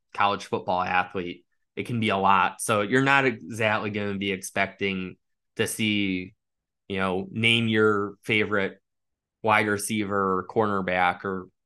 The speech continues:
offensive lineman. You're not gonna be seeing doing the typical college summer jobs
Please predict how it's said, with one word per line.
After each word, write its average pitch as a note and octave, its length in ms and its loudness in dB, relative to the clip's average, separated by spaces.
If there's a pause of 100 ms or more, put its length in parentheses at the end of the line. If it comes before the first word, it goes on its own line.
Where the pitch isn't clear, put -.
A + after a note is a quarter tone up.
(520)
offensive G#2 520 -2
lineman. F#2 520 -4
You're B2+ 120 0
not B2+ 260 4
gonna A#2 140 -2
be G#2+ 80 -2
seeing G2+ 420 -2 (460)
doing A2 320 -2
the G2+ 80 -2
typical F#2+ 760 -4 (380)
college G2 760 0
summer F#2 340 -2
jobs E2+ 720 -6